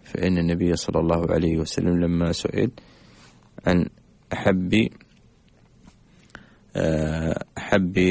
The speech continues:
آه، الصلاة، فأخبر صلى الله عليه وسلم أنها صلاة الليل، فصلاة الليل من الصلوات التي فيها فضائل كثيرة، فيها فضائل كثيرة. قال عليه الصلاة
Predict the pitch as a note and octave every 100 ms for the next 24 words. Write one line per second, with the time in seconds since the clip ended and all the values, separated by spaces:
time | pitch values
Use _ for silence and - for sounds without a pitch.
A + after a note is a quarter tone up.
0 | F2+ - - F2 D#2+ - - - - -
1 | E2 F2 A2+ - G#2+ - F2 E2+ E2 D#2
2 | E2 E2 E2 D#2+ D#2+ E2 D#2+ D2+ - D#2+
3 | D#2+ D#2+ D2+ - - F2+ D#2 D#2 D2+ -
4 | D#2 D#2 D#2+ D#2 - - D#2 D2 - -
5 | _ - - - _ _ - - F#2 G#2
6 | G#2+ D#2 D#2 E2 G#2+ - - _ _ _
7 | - - F2+ E2 D2+ - D2+ D2 E2+ F#2
8 | - - D#2 - - E2+ - - - -
9 | - _ - C#3 A2 F#2+ F#2 - - E2
10 | F#2 F#2+ - G2 - - G#2+ F2+ - _
11 | _ _ _ _ _ _ _ - _ _
12 | - G#2+ E2 - D2 D#2+ E2+ F2+ - -
13 | F#2+ D#2 - E2 D#2+ D#2+ D2 -